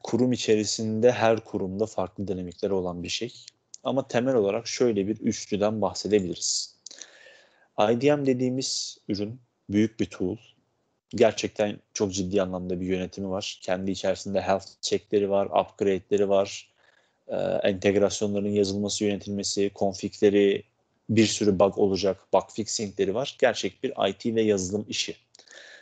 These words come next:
Burada gerçek bir I T ve yazılım ekibinin bulunması ve bu tool'un yönetiminin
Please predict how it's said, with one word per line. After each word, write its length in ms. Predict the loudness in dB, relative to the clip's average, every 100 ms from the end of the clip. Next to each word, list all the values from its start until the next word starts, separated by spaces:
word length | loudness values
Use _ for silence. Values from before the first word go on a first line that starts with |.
| _ -2
Burada 200 | 2 6
gerçek 420 | 6 4 0 0
bir 160 | 4 4
I 80 |
T 160 | 2 4
ve 60 | 6
yazılım 340 | 6 2 -2
ekibinin 400 | -4 -4 -4 -2
bulunması 440 | -2 -2 -4 0
ve 140 | 2 2
bu 100 | -2
tool'un 480 | -2 0 0 -2 2
yönetiminin 640 | 2 2 -2 -4 -4 -6